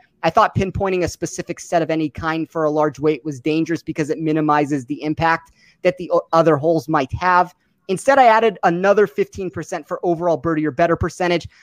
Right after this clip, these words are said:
I like the complete picture this route took more of twenty-five percent of my total statistical data being derived by scoring, uh, but it isn't being condensed into a specific range. Uh, total driving for seventeen and a half percent.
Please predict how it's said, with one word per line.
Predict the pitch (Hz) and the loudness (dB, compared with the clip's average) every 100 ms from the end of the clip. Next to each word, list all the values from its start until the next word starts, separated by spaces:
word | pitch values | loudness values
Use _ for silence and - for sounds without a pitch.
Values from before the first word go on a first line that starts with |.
| _ _ | _ _
I | 190 | 2
like | 233 226 | 4 2
the | 208 | 0
complete | 196 190 180 165 | -2 -2 0 0
picture | - 175 - 156 | -2 -2 -4 -4
this | 151 - | -4 -2
route | 160 - | -2 -2
took | 175 - | -6 -6
more | 160 160 151 | -4 0 0
of | - | -2
twenty-five | 170 170 160 160 147 - | -6 -4 -2 -2 -2 -4
percent | 156 - 160 | -12 -8 -6
of | 151 | -4
my | 143 | -4
total | - 165 156 151 _ _ _ _ | -4 -4 -4 -4 _ _ _ _
statistical | 165 190 170 165 175 | -8 -6 -6 -4 -4
data | 139 151 151 151 | -2 0 0 0
being | 160 151 | -2 -2
derived | 151 147 147 | 0 0 0
by | 139 139 | -2 -4
scoring, | - - 160 160 160 151 _ _ _ | -6 -2 0 2 0 -4 _ _ _
uh, | 180 160 151 | 0 0 0
but | 143 180 | 2 2
it | 175 | 4
isn't | 175 156 156 | 2 0 -2
being | 139 156 147 | -2 -2 -2
condensed | 151 151 151 - | -4 -4 -6 -6
into | 151 165 | -6 -6
a | |
specific | 147 151 - 156 147 151 | -6 -10 -10 -10 -10 -4
range. | 170 175 170 160 - _ _ _ - | -2 0 -2 -6 -14 _ _ _ -2
Uh, | 160 - | 0 2
total | 247 269 | 4 2
driving | 190 233 226 240 233 | 4 4 4 2 -6
for | 226 | -10
seventeen | - 220 214 - 214 | -2 -2 0 -4 -4
and | 208 | -4
a | |
half | 196 190 | -4 -4
percent. | - 185 208 196 - | -6 -4 -4 -4 -8